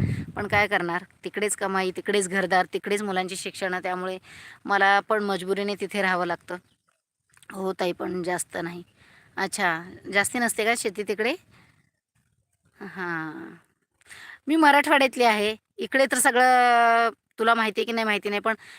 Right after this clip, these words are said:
जास्ती तर, अ, शेतावरच अवलंबून आहे इकडच्या लोकांचा व्यवसाय. आणि स-, आपल्याकडे सगळी पिकं घेतली जातात, म्हणजे सगळंच पिकतं. अगदी आता ह्या दिवसात,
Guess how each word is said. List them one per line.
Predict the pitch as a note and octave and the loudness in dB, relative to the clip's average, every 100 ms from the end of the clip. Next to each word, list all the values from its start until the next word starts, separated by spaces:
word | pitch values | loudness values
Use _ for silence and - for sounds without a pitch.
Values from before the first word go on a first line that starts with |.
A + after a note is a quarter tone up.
| - - | -16 2
जास्ती | A3+ G#3+ B3+ | 2 2 0
तर, | B3+ | 4
अ, | B3+ B3+ B3+ B3+ B3+ A3+ G#3+ G#3 | 6 8 8 8 6 2 0 -2
शेतावरच | - B3 - B3+ C4 C4+ - | 2 0 6 6 6 2 4
अवलंबून | A#3+ A3+ A3+ A#3 | 4 4 2 2
आहे | A3 A3 | 2 2
इकडच्या | A3 A#3+ D#4+ - G#3+ A3 | -4 -6 -10 -4 -2 0
लोकांचा | G#3 G3 G3 | 0 -2 -2
व्यवसाय. | G#3 G3 F#3+ G#3 G#3+ _ - - - _ | 0 0 0 -2 -4 _ -20 -20 -20 _
आणि | - G#3 A3+ A#3 A#3+ | 0 0 0 -2 -2
स-, | |
आपल्याकडे | A3+ B3 - C4 C#4 | 0 -2 2 2 4
सगळी | - B3 B3+ | 2 2 2
पिकं | C#4+ C#4+ C4 | 2 2 2
घेतली | A#3+ A#3 G#3+ | 2 0 0
जातात, | G3+ F3+ E3+ _ _ _ | 0 0 -2 _ _ _
म्हणजे | - A3 | -6 -4
सगळंच | A#3+ A#3+ A3 B3 | -2 0 2 0
पिकतं. | A#3 - - D3+ _ _ _ _ _ _ - | -2 -6 -8 -10 _ _ _ _ _ _ -6
अगदी | - G3 A#3 | -6 -2 2
आता | A#3+ B3+ | 2 2
ह्या | A#3+ A3+ | 4 2
दिवसात, | A3+ A#3 B3 | 2 -2 -2